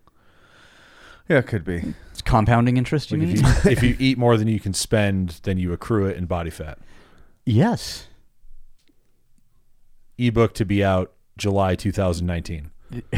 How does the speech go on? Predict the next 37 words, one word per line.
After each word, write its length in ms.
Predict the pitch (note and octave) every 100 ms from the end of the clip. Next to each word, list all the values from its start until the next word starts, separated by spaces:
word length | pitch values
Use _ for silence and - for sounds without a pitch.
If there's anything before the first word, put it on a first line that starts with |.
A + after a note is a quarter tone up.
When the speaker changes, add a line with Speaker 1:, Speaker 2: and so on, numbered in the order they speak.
| - - - - - - - - - - -
Speaker 2:
Damn, 220 | E2 A#2
that's 200 | E2+ -
soon. 420 | - G2+ G#2 E2+ - - - - - -
Speaker 3:
It's 100 | -
just 160 | A#2 F#2
an 60 |
ebook. 360 | F#2 D2 C#2+ - - - - - - - - - -
Speaker 2:
Oh, 120 | A2
yeah. 180 | G#2+ A2+
Speaker 3:
You 60 | A#2
could 100 | B2
probably 200 | B2+ G2
Speaker 2:
Yeah. 40 |
Speaker 3:
write 140 | G#2+ G#2
it 60 |
right 140 | G2+ G2+
Speaker 2:
You 40 |
Speaker 3:
after 120 | F#2+
Speaker 2:
could, 80 | G2+
Speaker 3:
this. 240 | G2+ F#2 C3+
Speaker 2:
you, 140 | B2+ A#2
exactly. 480 | B2 G#2 A#2 A2+ A#2
It's, 160 | G#2+ -
we're 160 | A#2 G#2+
Speaker 1:
It's 120 | G#2+
a 40 |
Speaker 2:
n- 100 | A#2
Speaker 1:
couple 260 | A#2+ G#2+ F#2+
pages. 480 | - F#2 F2+ F#2+ -
Speaker 3:
Add 140 | G#2+
a 40 | G#2
couple 220 | G#2+ F#2
pictures. 480 | - A2+ - A2 G#2+
Speaker 2:
Actually, 240 | G#2 A2+
we're 60 | G#2
doing 300 | G#2+ G#2 F#2
text 540 | - G2+ - - -